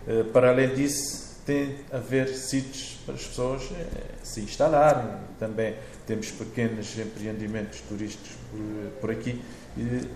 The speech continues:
deixa aquele contacto com as pessoas. Estamos numa, num município ou uma ilha agrícola, também aquele contacto. Neste momento, por exemplo, estamos na época da, da colheita de cana, fabrico do grog e do mel.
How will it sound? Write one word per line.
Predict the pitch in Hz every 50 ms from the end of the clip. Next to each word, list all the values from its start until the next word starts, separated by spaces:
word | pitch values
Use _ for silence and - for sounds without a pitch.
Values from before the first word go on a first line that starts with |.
| - - -
deixa | - - - - 226 208 180 151 147
aquele | 143 - - 156 147
contacto | - 160 151 156 - 156 147 - -
com | - 156
as | 151 147 -
pessoas. | - - 147 156 151 143 - - - - - - - -
Estamos | - - - 127 117 117 117 120
numa, | 120 120 120 117 117 117 117 113 - - - - - - -
num | 113 110
município | 113 117 117 117 113 113 - 123 123 120 - - 98
ou | 95 95
uma | 101 101 104
ilha | 104 110 110 107 104 107 107 101 - -
agrícola, | 110 110 101 110 120 123 120 120 120 120 117 113 -
também | 113 113 110 113 127 127
aquele | 117 123 127 117 110 -
contacto. | - 113 - - - 127 123 - - - - - - - - - -
Neste | 110 104 - - 113
momento, | 117 117 123 127 - - -
por | - 113
exemplo, | 113 113 135 131 - -
estamos | - 139 131 123 117 - - 120
na | 127 127
época | 127 127 123 120 - - - 123
da, | 120 123 123 117 117 - - - - - - -
da | - 113 -
colheita | - 120 117 120 123 123 123 123 127 120
de | 120 -
cana, | - 151 147 147 139 135 127 123 117
fabrico | - - 123 113 117 120 117 120 120
do | 117 123
grog | 117 123 139 147 143 135 117 120 120
e |
do | 113 127 123
mel. | 123 135 139 139 135